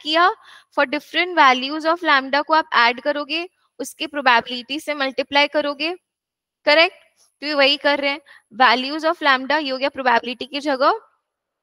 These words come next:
पीडीएफ़। क्यों? क्योंकि continuous है, है ना? For all those probability आप conditional निकाल रहे हो,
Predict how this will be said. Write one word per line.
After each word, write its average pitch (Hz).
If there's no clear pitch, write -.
पीडीएफ़। 254
क्यों? 359
क्योंकि 311
continuous 294
है, 185
है 302
ना? 349
For 302
all 269
those 320
probability 294
आप 330
conditional 262
निकाल 285
रहे 294
हो, 453